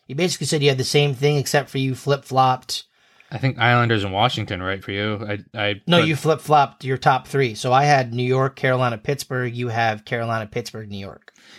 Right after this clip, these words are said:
Speaker 2: Yeah, yeah, pretty much along the same lines, you know.
Speaker 1: Okay.
Speaker 2: I think anybody in the top three is gonna be a contender. I think there's just no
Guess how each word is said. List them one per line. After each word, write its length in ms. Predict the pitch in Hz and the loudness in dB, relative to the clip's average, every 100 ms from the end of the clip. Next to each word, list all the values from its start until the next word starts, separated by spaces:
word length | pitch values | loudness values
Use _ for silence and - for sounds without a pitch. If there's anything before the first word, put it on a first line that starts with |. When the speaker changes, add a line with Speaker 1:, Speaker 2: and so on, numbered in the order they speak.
| _ - | _ 0
Speaker 2:
Yeah, 340 | 202 127 95 | 4 4 4
yeah, 220 | 107 92 | 2 2
pretty 180 | - 127 | 4 4
much 160 | 113 107 | 4 4
along 240 | 104 101 | 4 4
the 60 | 98 | 2
same 240 | 113 98 | 0 0
lines, 560 | 92 90 92 92 92 - | 0 0 0 -2 -6 -6
you 120 | 107 | -2
know. 320 | 95 90 87 - - 247 | 0 0 -2 -8 -12 -8
Speaker 1:
Okay. 180 | 208 185 | -6 -2
Speaker 2:
I 120 | 147 | 0
think 160 | 226 - | 0 2
anybody 460 | 151 214 139 143 | 0 2 2 2
in 80 | 139 | 2
the 80 | 120 | 0
top 320 | - 117 113 | 0 0 0
three 340 | - 123 120 101 | 0 2 4 4
is 80 | |
gonna 180 | 107 104 | 2 2
be 140 | 98 92 | 2 0
a 60 | |
contender. 500 | - 98 98 87 87 | 0 -2 -2 -2 -2
I 80 | 92 | 0
think 200 | 120 107 | 0 2
there's 160 | 107 101 | 0 0
just 180 | 95 110 | -2 -2
no 460 | 101 95 95 92 | 0 0 -2 -6